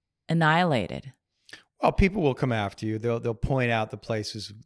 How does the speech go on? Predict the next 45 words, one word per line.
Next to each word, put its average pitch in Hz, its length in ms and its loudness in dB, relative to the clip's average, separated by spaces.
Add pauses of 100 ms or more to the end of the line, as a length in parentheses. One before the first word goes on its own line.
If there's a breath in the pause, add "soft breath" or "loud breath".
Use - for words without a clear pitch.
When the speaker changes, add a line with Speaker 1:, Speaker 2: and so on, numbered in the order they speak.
Speaker 2:
that 110 220 -8
you're, 107 400 -6
you're 113 180 -6
not 110 280 0
so 113 180 -2
great, 104 440 -4
or 107 100 -6
you 104 120 -8
got 110 260 -4
something 110 380 -6
wrong, 101 520 -4
or 101 60 -10
you 104 120 -6
have 110 120 -4
a 117 40 -4
blind 104 400 -4
spot. 98 420 -6
They, 127 100 -4
they, 127 160 -6
they're 117 100 -6
gonna 127 140 0
go 123 140 2
right 113 340 0
for 107 280 -6
it. - 160 -20 (200)
Speaker 1:
Yeah. 220 520 8
Speaker 2:
And 147 100 4
all 180 120 6
of 190 80 2
those 180 160 -2
things 151 260 0
are 131 40 -2
gonna 139 140 2
be 123 100 -2
true. 175 260 -2
It's 143 100 0
Speaker 1:
Yeah. 269 180 8
Speaker 2:
like, 185 140 6
so - 180 2
what? 160 340 0 (360)
Speaker 1:
Right. 220 440 8 (600)
Speaker 2:
It's - 220 -6
like, 147 180 4
it's 147 160 0
like, 151 180 2